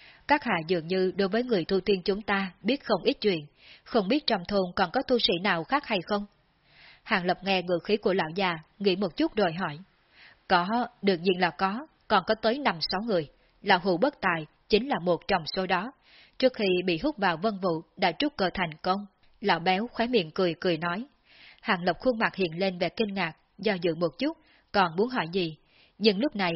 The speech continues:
cả thính đường đột nhiên rung rẩy, sau đó liên tiếp có tiếng âm u từ xa truyền lại, hình như có quái vật rất lớn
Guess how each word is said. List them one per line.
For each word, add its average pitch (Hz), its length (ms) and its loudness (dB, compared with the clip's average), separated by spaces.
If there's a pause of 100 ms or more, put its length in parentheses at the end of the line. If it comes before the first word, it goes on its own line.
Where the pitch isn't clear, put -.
cả 170 160 0
thính 262 160 -4
đường 175 220 2
đột 175 200 0
nhiên 196 120 2 (120)
rung 208 140 -2
rẩy, 170 260 -4 (380)
sau 185 200 0
đó 185 140 0
liên 208 240 0
tiếp 269 140 2 (120)
có 196 100 -2
tiếng 208 220 0
âm 208 180 0
u 185 260 2
từ 180 160 2
xa 220 300 -4
truyền 185 160 0
lại, 165 280 -4 (420)
hình 165 220 -2
như 185 140 2
có 196 140 -2
quái 208 220 -4
vật 202 240 -2
rất 247 160 -2
lớn 185 300 -2